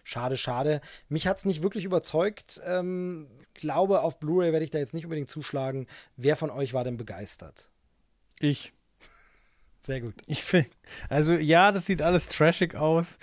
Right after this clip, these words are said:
Speaker 2: Die Story, ja, hat man auch schon so, ah, also hier, John Wick ist ja eigentlich, äh, Paradebeispiel.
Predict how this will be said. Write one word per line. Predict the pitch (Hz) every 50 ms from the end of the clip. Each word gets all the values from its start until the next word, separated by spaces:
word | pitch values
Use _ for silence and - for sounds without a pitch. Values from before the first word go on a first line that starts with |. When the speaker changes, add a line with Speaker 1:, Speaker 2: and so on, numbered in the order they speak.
| - - - - - - -
Speaker 2:
Die | - 139
Story, | 135 - - 156 156 165 170 170 170 165
ja, | 147 135 135 143 151 160 151
hat | 156 151
man | 156 151 143
auch | 123 139 151
schon | - - 165 156
so, | 147 151 143
ah, | 131 135 139 147 151 147
also | 143 139 135 147 135 147 147 143 135 135 131 131 127 123 131 127
hier, | 131 160 190 175 135 120 117 113
John | - - 143 143 147 139
Wick | 147 180 - -
ist | - 143 - -
ja | 147 131
eigentlich, | 123 123 139 143 147 147 143 135 - -
äh, | 143 135 131 127 123 120 123 127
Paradebeispiel. | - 135 127 120 135 151 160 160 123 123 117 120 120 - - 123 117 113